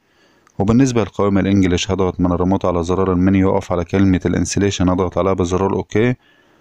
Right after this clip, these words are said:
وأنزل بعد كده على ترانسبوردر ليست وأضغط عليها بزرار الأوكي. ومجرد ما بدخل لقائمة الترددات، هضغط من الريموت على الزرار الأحمر وأكتب التردد بتاعي، وبعدين أضغط أوكي،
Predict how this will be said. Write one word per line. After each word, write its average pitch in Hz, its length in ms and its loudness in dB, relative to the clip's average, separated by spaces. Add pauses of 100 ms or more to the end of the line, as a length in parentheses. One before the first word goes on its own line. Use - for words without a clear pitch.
(160)
وأنزل 120 300 2
بعد 90 240 0
كده 104 220 0
على 92 140 0
ترانسبوردر 92 680 -2
ليست 92 320 -2
وأضغط 95 340 0
عليها 98 140 0
بزرار 92 360 -2
الأوكي. 107 460 0 (800)
ومجرد 110 400 2
ما 95 120 0
بدخل 92 340 -2
لقائمة 95 440 0
الترددات، 90 520 0 (640)
هضغط - 420 -2
من 90 120 2
الريموت 90 420 0
على 87 80 0
الزرار 90 280 0
الأحمر 92 480 -2
وأكتب 92 340 -2
التردد 92 480 -2
بتاعي، 117 480 0 (440)
وبعدين 104 420 4
أضغط 113 340 0
أوكي، 107 400 0